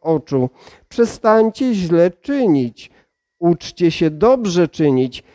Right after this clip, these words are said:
przestrzegajcie prawa, brońcie pokrzywdzonego, wymierzajcie sprawiedliwość sierocie,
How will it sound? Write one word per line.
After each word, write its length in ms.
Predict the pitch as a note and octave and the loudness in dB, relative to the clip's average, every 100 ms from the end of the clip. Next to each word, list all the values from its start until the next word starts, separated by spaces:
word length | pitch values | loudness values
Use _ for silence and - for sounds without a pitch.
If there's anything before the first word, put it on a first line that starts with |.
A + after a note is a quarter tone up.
| _ - | _ -8
przestrzegajcie 960 | - F#3+ - G#3 F3+ E3+ D3+ - E3+ | -2 -2 -2 -2 0 2 0 -2 -4
prawa, 720 | E3 G3 B3+ C4+ F3+ D3+ C#3+ - _ _ - | -2 0 2 2 2 2 0 -2 _ _ -12
brońcie 600 | D3+ F3+ A3+ B3+ - B3 | -2 2 2 2 -4 -6
pokrzywdzonego, 1080 | B3 A#3 - B3+ G#3 G3+ B3 C4+ C4+ G3 F3 | -4 -6 -4 -6 -4 -2 0 2 2 2 2
wymierzajcie 760 | F#3 F#3+ E3+ F#3+ F#3+ F#3+ F#3 | 2 2 2 2 2 0 -6
sprawiedliwość 1000 | - - F3 E3+ E3 F3 B3+ G#3+ F3 - | -4 -2 0 0 -2 -4 -4 -2 -2 -4
sierocie, 800 | - - F3 E3 D#3 - D3 | -10 -2 0 2 2 0 -2